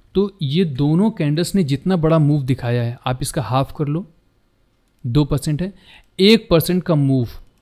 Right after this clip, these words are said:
प्राइस अगर अपसाइड की तरफ निकला तो आपको वन परसेंट का मूव बजाज ऑटो के अंदर देखने को मिल जाएगा। कल के लिए ये, और अभी हमने जो स्टॉक इससे पहले बताया था जिसमें फॉलिंग रोज पैटर्न्स फॉर्म हुए हैं,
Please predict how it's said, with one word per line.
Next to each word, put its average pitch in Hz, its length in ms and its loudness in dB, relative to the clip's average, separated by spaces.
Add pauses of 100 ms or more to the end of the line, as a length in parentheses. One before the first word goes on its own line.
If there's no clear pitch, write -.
(440)
प्राइस 156 340 2
अगर 165 340 0 (120)
अपसाइड 156 360 0
की 160 100 -2
तरफ 151 220 -4
निकला 151 240 -2
तो 160 120 -4
आपको 143 180 -4
वन 127 240 0
परसेंट 131 360 -6
का 131 100 -6
मूव 139 200 -2 (220)
बजाज 127 260 -2
ऑटो 123 160 -8
के 127 100 -12
अंदर 127 160 -6
देखने 120 300 -8
को 139 120 -10
मिल 110 180 -8
जाएगा। 123 260 -20 (1500)
कल 143 180 0
के 135 160 -4
लिए 127 200 -2
ये, 123 340 -2 (240)
और 143 200 -6
अभी 139 220 2
हमने 156 200 2
जो 135 140 -2
स्टॉक 131 280 -6
इससे - 160 -10
पहले 127 260 -4
बताया 120 280 -6
था 165 100 -8
जिसमें 139 260 -6
फॉलिंग 127 320 -4
रोज 127 160 -2
पैटर्न्स 123 380 -8
फॉर्म 127 240 -4
हुए 131 200 -4
हैं, 165 100 -10